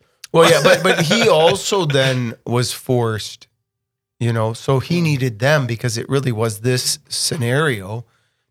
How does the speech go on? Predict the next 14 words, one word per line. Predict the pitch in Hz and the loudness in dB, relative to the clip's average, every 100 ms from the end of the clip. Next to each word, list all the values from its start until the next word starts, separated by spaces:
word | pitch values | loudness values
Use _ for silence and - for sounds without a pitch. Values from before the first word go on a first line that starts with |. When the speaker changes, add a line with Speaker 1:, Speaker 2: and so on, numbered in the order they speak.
| _ | _
Speaker 1:
that | 120 - | -4 -2
put | - 139 | -2 0
him | 147 156 147 | 0 0 0
then | 123 113 | -2 -2
in | 113 | -6
the | 107 | -6
position | 117 107 110 120 | -6 -4 -4 -4
where | 113 | -4
he | 107 110 | -4 -4
had | 107 | -6
to | 104 | -6
make | 101 | -10
that | - 80 | -10 -10
choice. | - 73 60 - - | -10 -10 -12 -16 -20